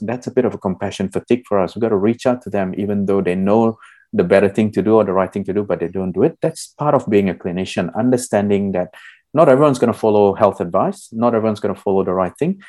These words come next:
and you gotta just still extend compassion to them. Then there's the moral fatigue, right? You know, you want to help,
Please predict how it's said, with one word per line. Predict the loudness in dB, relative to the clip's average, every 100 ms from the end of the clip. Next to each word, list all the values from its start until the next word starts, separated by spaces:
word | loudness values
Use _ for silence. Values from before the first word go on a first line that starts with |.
| _ -6
and | -2
you | 0
gotta | 0 0 0 -2
just | -4 -4 -4
still | 0 0
extend | 0 -6 -6 -6 -4 -8
compassion | -10 -6 -8 -6 -8 -6
to |
them. | -4 -4 -6 _ -20 -4
Then | 0 4
there's | 6 4
the | 4
moral | 4 6 6 4
fatigue, | 0 0 0 0 -2
right? | -4 -2
You | -2
know, | -2
you | 0 0 0
want | 0 -2 -4 -4
to | -4
help, | 0 -2